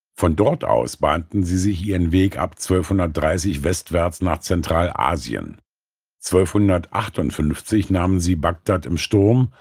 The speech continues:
und fielen kaum ein Jahr später auch in Osteuropa ein. Gegen Ende des dreizehnten Jahrhunderts hatte das mongolische Großreich exorbitante Dimensionen erreicht. Es erstreckte sich von den Steppen im Norden Chinas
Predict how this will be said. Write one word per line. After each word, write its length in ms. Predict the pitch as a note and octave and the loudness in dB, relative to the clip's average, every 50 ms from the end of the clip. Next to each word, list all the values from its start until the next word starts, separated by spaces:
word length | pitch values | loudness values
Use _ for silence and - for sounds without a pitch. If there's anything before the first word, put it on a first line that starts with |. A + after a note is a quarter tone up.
| - _ _ _ _ _ _ - | -20 _ _ _ _ _ _ 0
und 260 | G2 G#2 A2 G#2+ - | 4 4 4 4 4
fielen 460 | - - D3 B2+ A#2+ A#2 A2+ G#2+ E2+ | 4 6 6 6 6 4 2 0 0
kaum 360 | - - A2 G#2+ A2 A2+ A#2 | 0 2 4 4 4 4 2
ein 240 | G#2 F#2 G2 F#2 G2+ | 2 2 2 2 4
Jahr 260 | G#2 G#2 G2+ G2+ G2+ | 4 4 2 2 0
später 580 | F#2+ - - - D#2+ E2 E2+ - G#2 G#2+ G#2 - | -2 -2 0 0 0 2 2 2 2 2 0 0
auch 220 | - F#2 F#2 - | 0 0 2 2
in 120 | G#2+ G2+ G2 | 2 0 0
Osteuropa 720 | E2 C#2 E2+ - - G2+ G2 F#2 F2 F2+ D#2+ - C2 G#1+ | 0 -2 -2 -2 0 2 2 4 4 4 4 4 0 0
ein. 320 | G1+ G1+ G1+ G1+ G1+ G1+ - - _ _ _ _ _ _ _ _ _ _ _ _ _ _ _ _ _ _ _ _ _ _ | -2 -4 -4 -6 -8 -8 -12 -14 _ _ _ _ _ _ _ _ _ _ _ _ _ _ _ _ _ _ _ _ _ _
Gegen 440 | - B1 C2 D2+ D2+ C#2 D2 D2 C#2+ | -6 0 2 2 4 4 2 0 0
Ende 300 | C2 D2 F#2 G#2+ A#2+ A#2 | 0 0 2 2 2 2
des 200 | F#2+ D2 C2+ - | 2 0 -2 -2
dreizehnten 560 | - C2 C2 C#2 - - E2 D#2 D2 - D#2 | 0 2 2 2 2 0 0 0 0 0 2
Jahrhunderts 560 | D#2+ D2+ C2 B1+ F2+ F2+ F2+ F#2 G2 F#2+ - | 2 2 2 2 2 0 0 0 -2 -2 0
hatte 160 | D#2+ E2 - F2+ | 0 -2 0 0
das 220 | D#2+ D#2+ D2+ - | 0 0 0 0
mongolische 580 | F2 E2+ E2 E2 D#2+ E2+ E2+ F2 F2+ E2+ - E2 | 0 2 2 2 2 2 0 0 0 0 0 -2
Großreich 680 | D2+ D2+ D#2 E2 F2+ - F2 E2 E2 E2+ F#2 D#2+ - - - | 0 0 0 0 0 0 0 -2 0 0 -2 -4 -4 -4 -4
exorbitante 840 | B2+ G#2+ - - - - F#2 F2+ F2+ F#2+ E2+ - F2+ F#2 F2 F#2 F2 | -4 -4 -4 -6 -6 -4 -2 0 0 0 0 0 -2 0 0 0 0
Dimensionen 640 | E2+ F2 F2 E2+ E2 D#2+ D#2 E2 D#2+ C#2+ B1+ A#1+ | 0 0 0 0 0 0 0 0 0 0 -2 -4
erreicht. 600 | A1+ G#1 G1+ G1+ G1+ G1+ G1+ G#1 - - - - _ _ _ _ _ _ _ _ _ _ _ _ | -4 -4 -4 -4 -4 -4 -6 -8 -10 -14 -20 -20 _ _ _ _ _ _ _ _ _ _ _ _
Es 160 | - F2 - | -4 -4 -2
erstreckte 420 | G#2+ G#2 - - A#2+ B2 - - A#2 | -2 -2 0 0 0 0 0 -2 -2
sich 220 | G#2 A2+ G#2+ - | -2 -2 -2 0
von 160 | - G#2 G2+ | 0 2 2
den 120 | G2+ F#2+ F2+ | 2 0 0
Steppen 440 | - - - A2+ - - B2 A#2 | -2 -2 -4 -4 -2 -2 -2 -2
im 160 | F2+ F2 F#2 F2+ | 0 2 2 2
Norden 320 | F2 E2+ E2+ F2+ F2 E2+ | 2 2 2 2 2 0
Chinas 640 | D#2+ D#2 - - A#2+ A#2+ A2 A2+ A2+ B2 A#2+ - - | 0 -2 0 2 2 4 4 4 2 0 -2 -4 -8